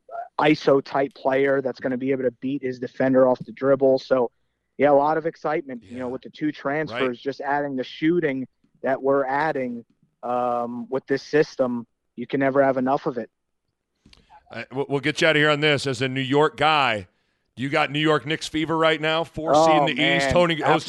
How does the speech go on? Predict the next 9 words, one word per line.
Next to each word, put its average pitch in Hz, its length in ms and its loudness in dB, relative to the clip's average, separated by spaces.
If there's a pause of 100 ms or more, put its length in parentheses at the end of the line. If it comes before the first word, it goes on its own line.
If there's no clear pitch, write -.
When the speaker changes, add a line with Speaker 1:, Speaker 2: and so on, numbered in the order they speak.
Speaker 1:
Absolute-, - 40 0
Speaker 2:
Atlanta. 170 340 2
Let's 175 220 0
Speaker 1:
Sun-, 185 200 4 (100)
Speaker 2:
go. - 40 -18 (960)
Speaker 1:
I 165 140 0
told 202 360 4
my 196 180 2
wife 185 500 2